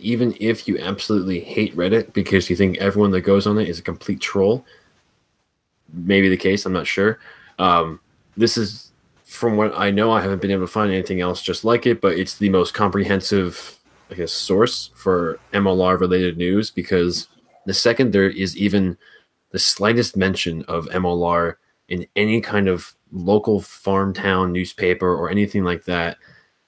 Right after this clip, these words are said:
it gets posted on there. So if you want to keep up to date, whether it's, you know, B S rumors or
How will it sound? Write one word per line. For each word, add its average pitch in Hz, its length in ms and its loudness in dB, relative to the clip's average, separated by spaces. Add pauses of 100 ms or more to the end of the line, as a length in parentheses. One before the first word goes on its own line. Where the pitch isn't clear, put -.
(580)
it 104 160 0
gets 113 120 2
posted 95 380 0
on 78 140 -4
there. 78 200 -12 (160)
So - 140 -2
if - 80 0
you 110 60 2
want 127 100 6
to 120 60 4
keep 120 180 4
up 110 120 4
to 104 80 -6
date, 101 280 4 (480)
whether 92 240 2
it's, - 260 -4 (720)
you 78 100 -6
know, 80 80 -6
B 104 240 2
S 95 180 0
rumors 92 520 0
or 85 560 -2